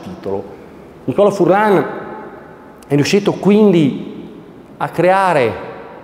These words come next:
delle opere che sono contemporanee, contemporanee,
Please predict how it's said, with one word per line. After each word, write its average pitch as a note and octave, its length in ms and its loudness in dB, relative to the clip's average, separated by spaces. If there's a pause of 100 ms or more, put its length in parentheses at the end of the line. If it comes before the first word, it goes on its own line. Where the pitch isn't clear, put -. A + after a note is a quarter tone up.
(1400)
delle D3+ 280 4
opere G#3+ 360 2
che F3 100 -8
sono D3+ 520 2 (520)
contemporanee, E3 1700 2 (1300)
contemporanee, C#3+ 1300 0